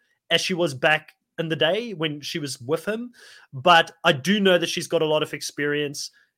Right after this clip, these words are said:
She's someone that's been in two finals before, so I've gotta go back to that experience route here, um, and, and, and sort of go for someone that we know, you know, fourteen daily wins. Um, she's won three,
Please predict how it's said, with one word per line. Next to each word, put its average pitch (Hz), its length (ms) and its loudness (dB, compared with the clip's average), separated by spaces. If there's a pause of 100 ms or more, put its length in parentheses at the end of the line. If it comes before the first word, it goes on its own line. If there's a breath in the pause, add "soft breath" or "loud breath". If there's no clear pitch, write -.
(140)
She's - 300 -2
someone 180 320 0
that's 165 200 0
been 156 300 -2
in 175 80 -2
two 170 200 -6
finals 147 480 -4
before, 143 440 -6
so 143 200 -4
I've 135 140 -10
gotta 170 160 2
go 160 140 -2
back 156 260 0
to 165 80 -10
that 143 120 -4
experience 151 640 -4
route 139 240 -2
here, 139 300 -4 (280 soft breath)
um, 135 340 -2
and, 143 260 -2
and, 147 180 -8
and 135 140 -12
sort 165 160 -4
of 147 100 -6 (240)
go 190 160 6
for 208 100 -2
someone 196 220 0
that 175 100 0
we 156 100 -4
know, 156 500 2 (240)
you 135 80 -6
know, 147 80 -2
fourteen 185 560 0
daily 165 300 0
wins. 151 520 -6 (360)
Um, 135 640 -2 (100)
she's 127 280 -10
won 165 380 2
three, 156 380 -4